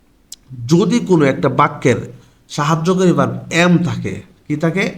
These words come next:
am থাকে, তাহলে am এর পরিবর্তে তুমি যখন ট্যাগ কোয়েশ্চন বানাইবা তখন am এর পরিবর্তে aren't বসাতে হয়। am থাকলে কি হবে? aren't। আর যদি am not থাকতো তাহলে আমরা শুধু আর বসাতাম, অথবা am এর নেগেটিভ ফর্ম আরেকটা আছে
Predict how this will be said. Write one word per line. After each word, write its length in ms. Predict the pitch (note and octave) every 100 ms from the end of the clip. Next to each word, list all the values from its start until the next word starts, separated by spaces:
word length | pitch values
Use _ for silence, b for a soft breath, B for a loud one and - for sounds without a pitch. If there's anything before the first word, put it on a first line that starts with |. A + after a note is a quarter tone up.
| -
am 220 | D3+ C3
থাকে, 180 | A#2 G#2+
তাহলে 200 | A#2+ A#2
am 320 | - D#3 F#3+
এর 160 | G3 F#3
পরিবর্তে 440 | F3 D3 C3 B2
তুমি 240 | A#2 B2+ C3
যখন 240 | D3 D3
ট্যাগ 220 | D3 D3+ D3+
কোয়েশ্চন 300 | F3+ D#3+ A#2+
বানাইবা 380 | A2 G#2+ C3+ B B B B -
তখন 200 | C3 C3+
am 260 | - D#3+
এর 100 | F3 F3
পরিবর্তে 420 | D3+ C3+ B2+ B2+
aren't 640 | - - B2+ C#3+ D3 C#3+ -
বসাতে 340 | A#2+ A#2+ A2
হয়। 180 | G2+ F#2+ -
am 220 | D3 C#3
থাকলে 220 | C#3+ C3+ C#3
কি 140 | D#3
হবে? 400 | D3+ D#3+ G3 B3 - -
aren't। 480 | C3 A2+ F#2+ - - _ b b b b b b _ _
আর 240 | B2+ B2 A#2+
যদি 180 | B2+ A#2+ B2 D#3
am 200 | D#3+ D#3
not 200 | E3+ E3+
থাকতো 500 | F#3+ F#3 G#3 A3+ A3+ -
তাহলে 260 | B2+ A#2+ A#2
আমরা 340 | A#2+ A#2 B2+
শুধু 320 | C#3 - E3 C#3
আর 240 | A#2 A#2
বসাতাম, 440 | A#2+ G#2+ - G2 - - _ _ -
অথবা 460 | F3 F#3+ D#3+ A2 B2 B B B B _
am 200 | C#3+ D3+
এর 80 | D3+
নেগেটিভ 520 | D3 D3 D#3+ F3 F3
ফর্ম 240 | E3 D#3+ -
আরেকটা 300 | D3+ D#3+ D3+
আছে 180 | D3